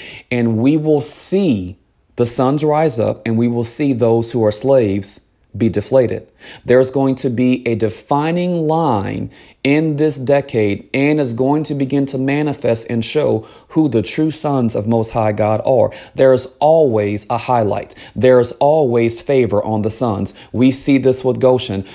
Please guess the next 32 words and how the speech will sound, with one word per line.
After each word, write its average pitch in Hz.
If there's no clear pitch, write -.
We 127
see 135
this 127
with 120
the 120
twelve 127
tribes 123
of 117
Israel. 107
We 117
see 147
as 120
Abraham 127
moved 127
from 110
place 139
to 131
place 131
to 113
place, 131
the 113
Hebrew 117
who 131
continued 135
to 123
cross 131
over. 113
Everywhere 139
he 160
put -
his 147
feet, -